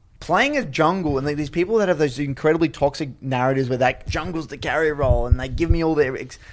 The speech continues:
the, yes, you can theoretically climb like that, but it's,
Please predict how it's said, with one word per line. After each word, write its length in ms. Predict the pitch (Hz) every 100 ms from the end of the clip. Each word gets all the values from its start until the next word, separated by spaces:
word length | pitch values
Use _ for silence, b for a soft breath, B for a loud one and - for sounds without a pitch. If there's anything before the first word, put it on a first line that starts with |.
| B B -
the, 640 | 151 135 135 127 110 71 -
yes, 440 | - 190 247 208 -
you 80 |
can 160 | 196 202
theoretically 720 | - 165 180 175 175 143 170
climb 340 | 135 131 143 151
like 200 | 139 -
that, 220 | 107 92
but 80 | 127
it's, 300 | 131 -